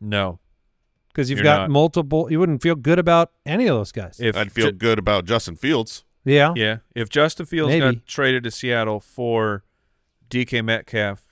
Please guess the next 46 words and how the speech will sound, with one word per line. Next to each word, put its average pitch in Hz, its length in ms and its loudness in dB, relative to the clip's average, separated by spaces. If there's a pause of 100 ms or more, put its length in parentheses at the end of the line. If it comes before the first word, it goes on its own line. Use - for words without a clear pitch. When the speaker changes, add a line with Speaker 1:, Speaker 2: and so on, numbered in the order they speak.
(140)
Speaker 1:
<laughs> - 200 -6
and 117 160 0
Tyler 131 280 4
Lockett, 123 420 4
I'd 131 200 2
be, 123 180 -4 (300)
I'd 139 80 -8
be 160 60 -6
fine 151 240 -2
with 87 100 -10
it. - 80 -20 (120)
Speaker 2:
That 143 200 4
would, 127 160 0
that 135 120 2
would 135 80 2
make 127 140 0
a 123 60 0
difference. 117 300 -2
Quentin 196 260 2
Johnston. 180 600 2 (1700)
Um, 143 400 0 (180)
<laughs> 135 60 0 (640)
Speaker 3:
Wouldn't 254 220 2
that 170 200 2
be 170 120 -4
the 151 140 0
ultimate 117 440 0
trade 101 340 -8
move 98 260 -8
to 98 100 -10
make 95 300 -6
as 98 100 -6
a 95 60 -10
G 90 260 -8
M? 95 140 -6
You 120 100 0
wanna 131 140 0
prove 117 640 0 (580)
that, 113 160 0
like, 98 420 -4 (420)
the, 120 140 0
the 127 120 -2
quarterback 117 680 -2
isn't 135 340 -2
good, 143 320 0
that, 117 140 -2